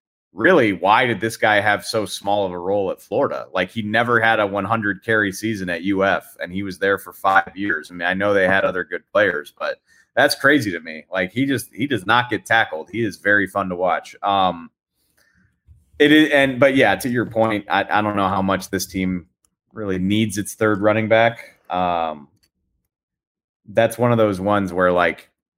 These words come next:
I could see us hyping this whole thing up at the, like, all the way through, and then, you know, he's still a running back, so he still gets cut. And even, it wouldn't shock me to see him on the practice squad, honestly,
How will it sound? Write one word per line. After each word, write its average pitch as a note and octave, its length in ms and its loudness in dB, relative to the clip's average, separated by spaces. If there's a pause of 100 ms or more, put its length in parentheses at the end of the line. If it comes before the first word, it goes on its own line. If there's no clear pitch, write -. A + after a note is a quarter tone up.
(120)
I G2 120 2
could G#2 200 -6
see A2+ 240 2
us F#2+ 160 2
hyping G2 420 0
this F2+ 160 -4
whole F#2+ 180 0
thing F#2 260 -4
up F#2 240 0
at F2 160 -2
the, D#2+ 160 -10
like, F2 280 -2
all F#2+ 200 4
the F#2+ 100 0
way F2+ 200 0
through, F2+ 340 -4
and E2 140 -4
then, E2+ 280 -4 (760)
you F#2 100 -4
know, E2 80 -2
he's F2 180 -8
still G2 220 2
a F2+ 60 4
running F2+ 260 0
back, E2+ 200 0
so F2 140 -6
he E2 60 -4
still F2+ 260 -4
gets E2 200 -8
cut. F2+ 380 0
And F#2 140 -2
even, G2 400 -4 (320)
it B2+ 60 -2
wouldn't F3 260 4
shock F3+ 260 2
me F#3 100 2
to E3 80 2
see F3+ 160 4
him F3+ 120 4
on F3+ 100 4
the E3+ 80 -2
practice F3 380 2
squad, F2+ 460 0
honestly, A#2+ 580 0